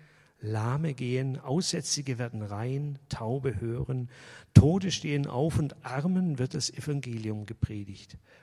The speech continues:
Wohl dem, der kein Ärgernis nimmt an mir. Da bezieht sich Jesus auch auf Worte von Jesaja und sagt dem Johannes, dem Täufer, so: Guck mal an, was gerade passiert.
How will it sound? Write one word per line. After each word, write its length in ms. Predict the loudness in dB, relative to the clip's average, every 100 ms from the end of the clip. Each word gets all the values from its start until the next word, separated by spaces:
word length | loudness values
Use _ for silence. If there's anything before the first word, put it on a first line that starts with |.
| 0
Wohl 280 | 6 6 6
dem, 320 | 2 0 0
der 140 | -2
kein 440 | -4 -4 -2 -4 -4
Ärgernis 640 | -4 -2 -2 -2 -2 -4
nimmt 380 | -4 -4 -6 -8
an 160 | -8 -6
mir. 220 | -8 -10 -18 _ _ _ _ _ _ _ _ _ _ _ _ -20 -20 -20 -20 -20 -20 _ _
Da 180 | -6 -6
bezieht 480 | -6 -2 0 0 0
sich 260 | -2 -4 -4
Jesus 600 | -2 0 0 -2 -4 0
auch 480 | 0 0 -4 -10
auf 300 | -8 -8 -10
Worte 280 | -10 -8 -8
von 300 | -6 -2 -2
Jesaja 800 | -2 -4 -4 -4 -4 -2 -2 -6 -12 -20 -20 -6
und 160 | 0 2
sagt 380 | 2 -2 -2 -2
dem 100 | 0
Johannes, 460 | 0 0 -2 -2
dem 200 | -2 -4
Täufer, 440 | -4 -2 -2 0 -2
so: 340 | -2 0 -2 -4 -12
Guck 220 | -10 -6
mal 180 | -4 -4
an, 340 | -2 -4 -4 -8 -18 -20 -6
was 340 | -4 -2 -2
gerade 480 | -2 -4 -6 -8 -8
passiert. 640 | -6 -4 -6 -8 -10 -14